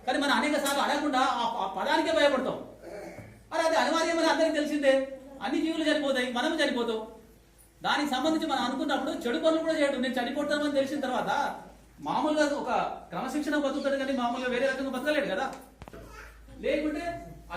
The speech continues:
చావు ఎప్పుడో వస్తాయి కావచ్చు, కానీ ఆ చావు కొరకు ఆలోచించుకుంటూ ఆలోచించుకుంటూనే చనిపోయినంత సమానం శవం లెక్క చ-, చనిపో-, బ-, బతుకుతుంటాం. ఆ రకంగా బతకూడదు. ఉన్నన్ని రోజులు ధైర్యంగా బతకాలి,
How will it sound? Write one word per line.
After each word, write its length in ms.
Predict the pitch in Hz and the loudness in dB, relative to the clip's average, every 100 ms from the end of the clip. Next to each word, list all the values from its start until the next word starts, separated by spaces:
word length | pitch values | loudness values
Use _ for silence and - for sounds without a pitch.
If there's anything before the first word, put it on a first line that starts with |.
| 208 | -6
చావు 240 | 202 320 | -4 -2
ఎప్పుడో 200 | 302 302 | -2 0
వస్తాయి 340 | 294 285 311 294 | 0 0 0 0
కావచ్చు, 240 | 269 233 - | -2 -2 -4
కానీ 120 | 262 | -2
ఆ 100 | 254 240 | -4 -2
చావు 260 | 226 302 311 311 - - 254 | -2 -2 -2 -4 -6 -12 -6
కొరకు 240 | 294 302 | -4 -2
ఆలోచించుకుంటూ 600 | 302 302 302 - 302 320 | -2 0 -2 -2 -2 -2
ఆలోచించుకుంటూనే 560 | 311 302 302 302 302 339 - - - - - 247 | 0 0 -2 -2 -2 -2 -4 -12 -18 -20 -12 -4
చనిపోయినంత 540 | 285 311 294 285 269 262 | -4 -2 -2 -2 -4 -2
సమానం 260 | 269 269 247 | -2 -2 -2
శవం 200 | 247 277 | -2 0
లెక్క 140 | 262 254 240 | 0 0 -2
చ-, 120 | 226 | -2
చనిపో-, 360 | 226 214 208 202 | -4 -4 -4 -4
బ-, 120 | 208 196 | -8 -6
బతుకుతుంటాం. 480 | 202 202 - - - - - - - | -8 -6 -6 -6 -12 -18 -20 -18 -10
ఆ 40 | 240 | -8
రకంగా 240 | 277 311 302 | -4 -4 -2
బతకూడదు. 420 | 302 285 233 - - - - - - - - - - - - - | -2 -2 -4 -6 -12 -18 -20 -20 -20 -18 -20 -20 -20 -20 -20 -10
ఉన్నన్ని 220 | 208 285 | -4 -2
రోజులు 220 | 285 330 285 | 0 -2 -2
ధైర్యంగా 280 | 285 277 277 | -2 -2 0
బతకాలి, 320 | 226 - - | -2 -2 -6